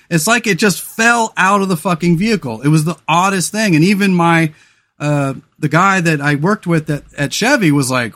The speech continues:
"What? That is the weirdest thing ever." And so we started to s-, see all these little issues cropping up year after year. And we believe what happened was, is that the employees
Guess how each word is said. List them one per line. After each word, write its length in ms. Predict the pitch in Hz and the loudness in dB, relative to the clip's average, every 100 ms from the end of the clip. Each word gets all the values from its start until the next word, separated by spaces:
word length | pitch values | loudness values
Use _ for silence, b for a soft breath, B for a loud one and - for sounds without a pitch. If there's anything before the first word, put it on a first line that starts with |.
| - | -4
"What? 480 | 170 254 254 226 - | 0 2 0 -2 0
That 220 | 202 202 | 0 0
is 140 | 147 | -2
the 80 | 147 | -2
weirdest 300 | 143 185 180 | 0 0 0
thing 160 | 180 185 | -2 0
ever." 220 | 233 185 | 0 2
And 180 | 156 156 | 0 2
so 340 | 185 180 170 B B B B | 2 2 0 B B B B
we 400 | 131 165 233 277 | 0 2 4 4
started 560 | 247 - 175 170 165 156 | 2 0 0 0 0 -2
to 80 | 160 | -2
s-, 60 | |
see 600 | - 156 - 233 262 214 151 | -2 -2 -2 0 0 0 -4
all 280 | - 160 185 | -4 -2 -2
these 260 | 202 214 170 | 0 -2 0
little 340 | 170 170 170 - | 0 2 0 -2
issues 480 | 185 226 - 214 170 | 0 0 0 -2 -2
cropping 540 | - 135 147 175 180 | -4 -4 -2 0 0
up 320 | 254 226 - | 0 -2 -4
year 320 | 117 127 139 | -10 -8 -6
after 400 | 147 147 151 190 | -6 -6 -8 -8
year. 580 | 196 208 254 285 165 85 _ _ _ _ _ - | -8 -6 -4 -4 -6 -8 _ _ _ _ _ -6
And 140 | 139 | 0
we 140 | 160 202 | 2 2
believe 480 | 190 196 220 262 220 | 2 2 2 2 0
what 180 | 220 | -2
happened 640 | 180 185 202 247 226 208 156 | -2 0 0 0 0 2 2
was, 420 | 151 147 170 165 | 2 2 0 0
is 140 | 151 | -2
that 240 | 170 165 170 | -2 -2 2
the 140 | 170 | 4
employees 1080 | 165 151 170 214 214 202 247 233 196 208 | 4 2 -2 0 0 0 0 0 0 -2